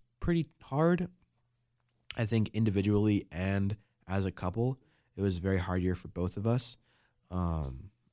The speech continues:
I, I at least know it was really difficult for me. I know there were a lot of things that were difficult for you too.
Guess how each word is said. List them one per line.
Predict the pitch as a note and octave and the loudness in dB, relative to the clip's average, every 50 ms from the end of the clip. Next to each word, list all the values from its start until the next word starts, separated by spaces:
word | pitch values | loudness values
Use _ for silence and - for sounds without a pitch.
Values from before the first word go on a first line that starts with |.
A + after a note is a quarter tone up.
| _ - | _ -8
I, | G2+ G2 | -6 -6
I | - - F#2+ G2 G2 | -4 -2 0 2 2
at | G2 F#2+ | 2 2
least | F#2 F#2 F2+ - - | 0 0 -2 -2 -2
know | G2 F#2 F#2 | -2 0 0
it | F2+ | 0
was | E2+ E2 - - | -2 -2 -4 -4
really | F2+ F2 F2 | -4 -4 -4
difficult | E2+ - F2 - - - E2 - | -4 -4 -8 -10 -8 -12 -14 -12
for | - - | -10 -8
me. | D#2+ D#2+ D#2 | -6 -4 -2
I | D#2 E2 | -2 -2
know | D#2 D2+ | -2 -4
there | C#2+ C#2+ | -4 -6
were | D2+ D#2+ | -6 -6
a | D2+ | -6
lot | D#2 D#2 D#2 | -4 -4 -4
of | D#2 - | -6 -8
things | - D#2 E2 D#2+ | -8 -8 -6 -6
that | D2+ | -6
were | C#2+ D#2+ | -6 -6
difficult | - E2 - - - E2+ - | -8 -10 -12 -12 -14 -14 -14
for | - - | -10 -10
you | D#2+ D#2+ | -10 -10
too. | D#2 - - D#2 E2 F#2 | -10 -10 -10 -10 -10 -10